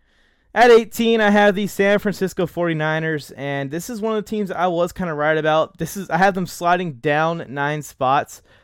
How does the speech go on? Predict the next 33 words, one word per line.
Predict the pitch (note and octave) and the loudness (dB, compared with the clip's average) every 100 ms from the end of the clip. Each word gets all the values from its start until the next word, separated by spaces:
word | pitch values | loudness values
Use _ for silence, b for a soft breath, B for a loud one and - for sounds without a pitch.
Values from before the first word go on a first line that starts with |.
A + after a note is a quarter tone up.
| b | b
uh, | C3+ C3 | -4 -4
from | A#2+ D3+ D3 - | -2 -2 -2 -2
eight, | A#2+ D3 - - b b b - | -4 -4 -6 -20 b b b -2
but | D#3 | 2
that's | G#3 G3+ | 2 2
a, | E3 - - | -6 -8 -2
that's | F#3 | 0
a | F#3+ | 4
lot | E3+ C#3 | 4 4
due | D3+ | 2
to | D3 | -2
the | C3+ C3+ | -2 -4
injuries, | C#3 C3 C3 B2+ | -4 -4 -6 -2
right? | C3 B2 | 0 0
If | B2 | -2
they | C#3 C#3 | -2 0
were | C3+ | 0
healthy, | C#3+ C#3 A#2+ C#3 | 0 0 -2 -4
they'd | C3 B2 | -4 -4
be | C3+ | -6
a | B2+ | -4
little | B2 | -6
bit | A#2+ A2+ | -6 -4
higher | B2+ B2 A#2+ | -4 -4 -6
in | A#2+ | -8
this | A#2+ B2+ | -12 -12
ranking. | A#2+ A#2+ A#2+ A#2+ - | -12 -10 -10 -10 -12
It's | D3 | -8
unfortunate | E3 - F3 D#3+ C3 | -6 0 0 0 -4
with | C3 | -2
all | A#2+ | -2
the | B2 | -4
injuries | B2 A#2+ A2+ A2 | -6 -6 -8 -10